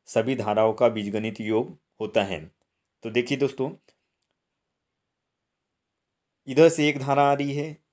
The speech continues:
इधर से दूसरी धारा आ रही है, ये इसका कॉमन पॉइंट है, उभयनिष्ठ बिंदु है। इधर से दूसरी धारा आ रही है,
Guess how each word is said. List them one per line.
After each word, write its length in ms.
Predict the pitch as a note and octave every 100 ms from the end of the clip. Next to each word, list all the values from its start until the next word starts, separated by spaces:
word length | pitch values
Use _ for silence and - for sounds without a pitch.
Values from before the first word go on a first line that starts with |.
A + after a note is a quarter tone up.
| _ _ _ _
इधर 220 | - C3+ C#3
से 140 | D3+
दूसरी 320 | C#3 C3 C#3+
धारा 260 | C#3 C3+ C3+
आ 60 |
रही 140 | C3+ C#3
है, 60 | C#3+ C#3+
ये 100 | D3
इसका 200 | - D3
कॉमन 360 | C#3 B2+ C3
पॉइंट 360 | B2+ A2 G#2 F#2
है, 180 | F#2 F#2
उभयनिष्ठ 440 | A2 A2+ B2 B2 C#3
बिंदु 320 | B2 C3 B2+
है। 280 | A#2 C3 C3 _ _ _
इधर 220 | A#2 C#3+
से 120 | D3 D3+
दूसरी 280 | D3 D#3
धारा 340 | C#3+ C#3 C#3 C#3
आ 20 |
रही 220 | C3+ C3
है, 220 | C3+ C#3